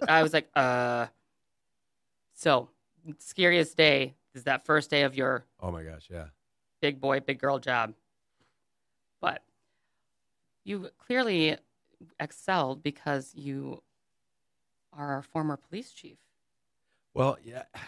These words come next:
Speaker 2: y-, you know, and that, that, that was a privilege. Um,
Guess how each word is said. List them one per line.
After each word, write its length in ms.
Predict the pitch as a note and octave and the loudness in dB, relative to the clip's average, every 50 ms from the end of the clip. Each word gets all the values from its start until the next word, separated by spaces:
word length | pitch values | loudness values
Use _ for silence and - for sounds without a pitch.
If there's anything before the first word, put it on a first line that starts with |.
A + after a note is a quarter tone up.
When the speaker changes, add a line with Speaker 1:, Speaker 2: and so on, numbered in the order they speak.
| - - _ _ _ _ _ | -20 -20 _ _ _ _ _
Speaker 2:
y-, 140 | B2 B2+ _ _ _ - | -20 -20 _ _ _ -4
you 100 | B2 C3 | -2 2
know, 200 | C#3 C#3+ D3 D3+ | 4 4 6 4
and 100 | C3+ C3+ | 4 2
that, 220 | C#3 D3 - - A#2 | 0 0 -2 -4 -6
that, 220 | C3+ C#3+ - - | -6 -6 -6 -8
that 140 | C3 C3+ C#3+ | -8 -6 -6
was 140 | D3 C#3+ C#3+ | -6 -6 -6
a 60 | D#3+ | -6
privilege. 560 | - - B2 G2+ D#2 D#2+ G2 C#3 - - _ _ _ _ _ - | -6 -4 -6 -6 -6 -8 -16 -16 -18 -20 _ _ _ _ _ -10
Um, 560 | A#2 A2+ G#2+ G#2+ G#2 G2+ G2+ G2+ G2 G2 F#2 | -4 -2 0 2 2 0 0 -2 -8 -10 -12